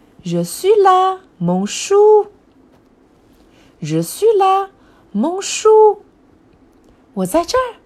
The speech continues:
我的宝贝。在这里，唐妈再给小朋友们普及一个在法语中非常有意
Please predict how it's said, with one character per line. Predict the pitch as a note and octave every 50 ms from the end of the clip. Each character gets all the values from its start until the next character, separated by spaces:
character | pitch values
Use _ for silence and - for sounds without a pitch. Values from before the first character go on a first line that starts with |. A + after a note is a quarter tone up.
| -
我 | - F#3
的 | A3 A3
宝 | - A3 F3+ E3+ D#3+
贝。 | - A#3 A3 - - _ _ _ _ _ _ _ _ _ _ _ _ _ _ _ _ _ _ _ _ _ _ _ _ _ _ _
在 | _ - A3+
这 | A3 A#3+ A#3 A3+
里， | G#3+ G#3+ G3 G3+ G#3+ - _ _ - _ _ _ _ _
唐 | _ - - D#3 D#3+
妈 | F3 F#3+ F#3+ G3+ G#3 _ _ _
再 | - - G#4 G4
给 | - E4+
小 | - - -
朋 | - - F3 F3+
友 | F3
们 | E3 D#3+ D#3
普 | E3+ - - F3 D3
及 | C#3+ - D3+ D3+ D3+
一 | E3
个 | E3 F3 -
在 | _ - F#3 F3+
法 | F3 E3+ G3
语 | G3+ F#3 D3+
中 | D#3 F3+ F3+ F3+
非 | - A3 A3 A#3+
常 | B3 B3 A#3+ A3 A3+
有 | A3+ G#3+ E3+ D#3 D#3+
意 | F3 G#3 C#4+